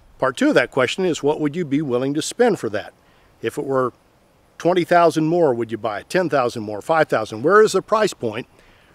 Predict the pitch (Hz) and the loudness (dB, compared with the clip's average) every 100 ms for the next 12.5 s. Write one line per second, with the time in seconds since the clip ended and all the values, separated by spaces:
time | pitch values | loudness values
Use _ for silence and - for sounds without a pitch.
0 | _ 120 123 175 156 160 147 214 - 135 | _ -8 -2 0 4 4 6 2 2 -6
1 | - _ 120 131 - 123 120 120 120 117 | -8 _ -4 -4 -4 -6 -4 -4 -4 -8
2 | 117 123 117 - 104 117 - - - - | -8 -8 -8 -10 -8 -6 -8 -16 -20 -20
3 | - - _ 156 - 214 - 147 127 143 | -20 -20 _ -8 0 0 0 -4 -4 -4
4 | 120 127 160 - _ _ _ _ _ _ | -2 0 0 0 _ _ _ _ _ _
5 | - 123 294 311 160 165 143 - 123 117 | -14 0 0 0 0 2 2 -2 -6 -4
6 | 127 131 120 139 117 107 101 - 113 104 | -6 -6 -12 -10 -8 -10 -12 -16 -12 -6
7 | 123 131 - 101 107 131 160 147 - 170 | -2 -2 -4 -10 -2 -2 2 0 2 2
8 | - 107 - 117 143 165 139 131 147 117 | 0 -6 -10 -2 0 0 0 0 2 0
9 | 139 135 113 143 127 147 147 113 98 - | 0 -2 -2 -2 0 0 0 -4 -10 -6
10 | 165 170 113 110 104 101 101 - 104 - | -6 -4 -6 -6 -6 -8 -10 -8 -10 -8
11 | 113 170 208 123 139 180 120 - 180 131 | -4 4 4 4 0 -2 -4 -4 -2 -2
12 | 101 104 160 156 95 | -4 -2 0 0 -2